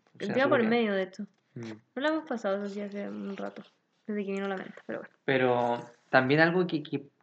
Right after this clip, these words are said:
Speaker 1: que uno no se da cuenta cuando es chico es cuando a veces las cosas de la casa fallan y como que tienes que estar arreglándola. A nosotros nos pasa con el, con la tina
Speaker 2: Mm.
Speaker 1: y son como estreses
Speaker 2: <clears throat>
Speaker 1: chiquititos que, que como que igual dan lata.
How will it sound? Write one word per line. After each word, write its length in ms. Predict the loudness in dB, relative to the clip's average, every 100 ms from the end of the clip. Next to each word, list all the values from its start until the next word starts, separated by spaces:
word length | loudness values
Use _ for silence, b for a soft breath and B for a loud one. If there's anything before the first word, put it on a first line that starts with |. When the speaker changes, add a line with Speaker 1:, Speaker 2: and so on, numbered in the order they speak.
| _
Speaker 1:
que 240 | -4 -4 -6 _ _ _
uno 200 | -6 -4
no 140 | -4 -2
se 120 | 0
da 80 | 0
cuenta 220 | 0 -2
cuando 180 | -2 -4
es 80 | -4
chico 400 | -4 0 -2 -2
es 140 | -4
cuando 340 | -2 -2 2 4
a 100 | 6
veces 220 | 4 0 -4
las 100 | -4
cosas 200 | -4 -4
de 80 | -2
la 200 | -4 -2
casa 280 | -4 -4 -12
fallan 520 | -6 -4 -2 -4 -6 -14 _ _ _ _ -8
y 200 | -6 -4
como 320 | -4 -4 -4
que 100 | -4
tienes 220 | -2 -4
que 60 | -4
estar 180 | 2 4
arreglándola. 680 | 4 2 0 0 0 0 0
A 40 |
nosotros 360 | -4 -6 -4 -4
nos 100 | -2
pasa 320 | 0 2 0
con 180 | 0 -2
el, 260 | -4 -4 -2
con 120 | 0
la 120 | 2
tina 360 | 2 2 4 2
Speaker 2:
Mm. 600 | 2 2 2 0 -2 -6 -8
Speaker 1:
y 60 |
son 180 | -2 -2 0
como 200 | 4 2
estreses 500 | 2 0 0 0 2
Speaker 2:
<clears throat> 280 | 2 4
Speaker 1:
chiquititos 460 | 2 2 2 0 -4 -4
que, 140 | -4
que 200 | -4 -14 -4
como 180 | -2 0
que 60 |
igual 400 | 0 0 0 -8 -6
dan 300 | 2 2 6
lata. 400 | 4 4 -2 -6